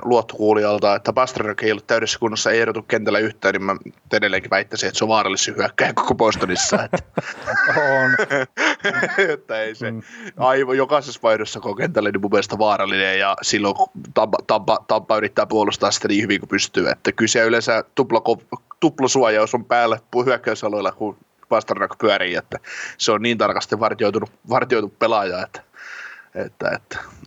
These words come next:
Speaker 1: on missannut toki paljon maalintekopaikkojakin tässä ottelusarjassa, mutta, mutta kyllä se, kyllä se vaarallinen tosta pampusta on.
Speaker 2: On, on, ja taas
Speaker 1: Tai vaara-, va-, tai vaarallisin siis.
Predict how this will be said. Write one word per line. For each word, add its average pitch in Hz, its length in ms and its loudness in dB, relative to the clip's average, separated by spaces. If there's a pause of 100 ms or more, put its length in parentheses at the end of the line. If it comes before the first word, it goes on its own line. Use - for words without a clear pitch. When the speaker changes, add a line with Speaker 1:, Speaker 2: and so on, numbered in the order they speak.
Speaker 1:
on 139 180 0
missannut 131 480 -2
toki 113 200 -2
paljon 113 260 0
maalintekopaikkojakin 101 880 -2
tässä - 220 -2
ottelusarjassa, - 720 0
mutta, - 280 -8 (180)
mutta - 300 -4
kyllä 110 140 4
se, 104 140 0 (160)
kyllä 117 120 2
se 120 80 -2
vaarallinen 107 420 0
tosta - 240 -2
pampusta - 500 -4
on. - 60 -6 (560)
Speaker 2:
On, 131 300 4
on, 127 100 4
ja 123 60 2
taas 123 160 2
Speaker 1:
Tai 127 140 2
vaara-, 139 380 4
va-, 160 260 2
tai 156 140 2
vaarallisin 135 580 0
siis. 104 340 -14